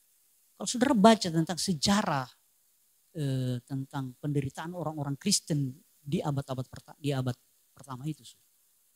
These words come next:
itu sangat luar biasa. Tetapi mereka selalu bersyukur. Bahkan kalau saudara baca surat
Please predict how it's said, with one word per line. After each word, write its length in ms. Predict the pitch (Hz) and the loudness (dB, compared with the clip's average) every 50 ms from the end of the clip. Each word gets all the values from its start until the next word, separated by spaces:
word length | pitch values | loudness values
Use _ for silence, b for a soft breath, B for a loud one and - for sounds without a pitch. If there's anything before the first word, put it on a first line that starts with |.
| _ _ _ _ _ _ _ _ _ _ _ _ _ _ _ _ | _ _ _ _ _ _ _ _ _ _ _ _ _ _ _ _
itu 320 | - 240 - 330 320 302 - - - _ _ _ _ _ _ _ _ _ _ _ _ _ _ _ _ _ _ _ _ | -4 0 4 4 6 4 4 2 -6 _ _ _ _ _ _ _ _ _ _ _ _ _ _ _ _ _ _ _ _
sangat 320 | - - - 294 302 311 294 | -4 -2 4 6 6 10 12
luar 160 | 294 262 247 | 12 12 12
biasa. 400 | 175 165 254 254 233 - - 202 | 12 12 12 12 10 8 6 2
Tetapi 480 | 190 - 269 - 285 285 - - 285 | 2 2 2 2 2 0 2 6 6
mereka 560 | 269 269 269 285 285 302 294 - 285 254 240 226 _ _ _ _ _ _ _ - | 8 10 10 10 8 8 6 6 4 2 2 0 _ _ _ _ _ _ _ -2
selalu 320 | - - 339 339 359 349 | 2 4 6 6 8 8
bersyukur. 720 | 311 339 320 - - 320 302 - 311 269 196 156 - - - - _ _ _ _ _ _ _ _ _ _ _ _ _ _ | 6 6 6 6 4 2 2 2 6 6 8 6 6 2 -6 -16 _ _ _ _ _ _ _ _ _ _ _ _ _ _
Bahkan 560 | - 254 240 - - - 320 294 285 285 269 - | 6 6 6 8 8 8 8 10 8 6 4 2
kalau 120 | 262 254 - | 0 0 2
saudara 160 | 262 247 233 | 2 4 6
baca 240 | 220 254 285 - 285 | 8 8 8 8 6
surat 320 | - - 254 233 226 220 | 2 4 4 4 4 4